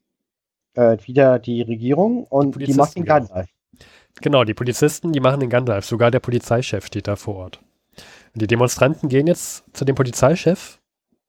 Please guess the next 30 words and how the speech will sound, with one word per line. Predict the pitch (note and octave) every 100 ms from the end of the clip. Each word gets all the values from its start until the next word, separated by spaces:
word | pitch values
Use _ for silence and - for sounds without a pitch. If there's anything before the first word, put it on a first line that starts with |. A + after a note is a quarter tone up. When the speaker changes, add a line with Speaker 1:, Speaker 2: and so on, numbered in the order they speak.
| _ _ _ _ _ _ _
Speaker 2:
und | C#3
erschießen | C#3+ - C#3+ D3+
den | A#2
einfach. | F#2+ F#2+ G2+ - _ _ _ _ _ _ _ _ _ _ _ _ _ _ _ _ -
Speaker 1:
Hm, | D#3 D#3+ A2 F2 -
und | - B2
dann | B2+ C#3+
durften | E3+ -
sie | C#3
durch? | C3+ E3+ B3+ - - _ _ -
Speaker 2:
<laughs> | G2+ -
Und | C#3+ - -
dann | C#3+
sind | - D#3
sie | - D3
einfach | A#2+ - C#3+
durchgegangen, | C3+ C#3 D#3 B2 G2 F#2+
weitergegangen. | G2+ C3 A2 G2+ F#2+ F#2 - - - - _ -
Und | - A#2+ A#2 A#2 A#2+ A#2 - -
so | - C3
einige | A#2 D3 D#3+ C#3
andere | D#3 E3+
Polizisten | C#3 C#3 C3 D3 - D#3+ D3+ D3+ B2+
wurden | C3+ C#3+
da | B2+
auch | C#3+ D#3
an |
dem | A#2+ G#2+
Tag | A2 A2
getötet. | - - C3 F3+ - -